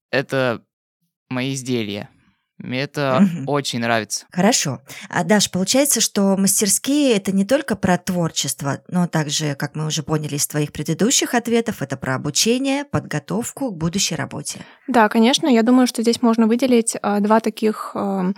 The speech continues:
Speaker 3: очевидную пользу и не очень очевидную. Очевидную — это когда у чел-, человек приобретает какие-то конкретные, а, навыки, работа по дереву, линогравюра.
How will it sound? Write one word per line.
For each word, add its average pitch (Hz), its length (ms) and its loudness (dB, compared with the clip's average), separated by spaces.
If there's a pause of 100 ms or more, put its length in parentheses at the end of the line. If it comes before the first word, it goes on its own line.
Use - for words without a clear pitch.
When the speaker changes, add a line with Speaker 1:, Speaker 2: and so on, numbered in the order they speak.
(220)
Speaker 3:
очевидную 262 600 2
пользу 208 380 2
и - 140 2
не 240 100 8
очень 208 240 2
очевидную. 196 540 0 (240)
Очевидную — 285 460 4
это 233 100 0
когда 226 320 4
у 220 60 4
чел-, - 320 -4
человек 240 320 2
приобретает 233 480 2
какие-то 220 300 -2
конкретные, 196 880 2 (380)
а, 202 140 2
навыки, 311 480 2 (420)
работа 202 340 -2
по 311 140 0
дереву, 285 600 2
линогравюра. 262 840 4